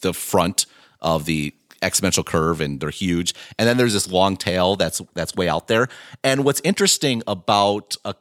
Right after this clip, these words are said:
a s-, a company like Stripe, certainly Stripe wants to serve companies in, in the, the head of it too.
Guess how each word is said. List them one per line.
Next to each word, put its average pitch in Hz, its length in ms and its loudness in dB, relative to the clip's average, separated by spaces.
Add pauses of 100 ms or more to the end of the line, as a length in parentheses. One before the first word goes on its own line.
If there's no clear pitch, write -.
(140)
a 101 40 -4
s-, - 420 -4
a 104 80 -4
company 117 300 -2
like 90 160 -2
Stripe, - 320 0
certainly 180 280 0
Stripe 127 380 0
wants 98 360 0
to 104 140 -4
serve 95 360 0
companies 85 460 -6
in, 78 300 -8
in 76 300 -10
the, 73 300 -10
the 78 160 -8
head 78 220 -8
of 71 100 -10
it - 120 -20
too. 69 240 -6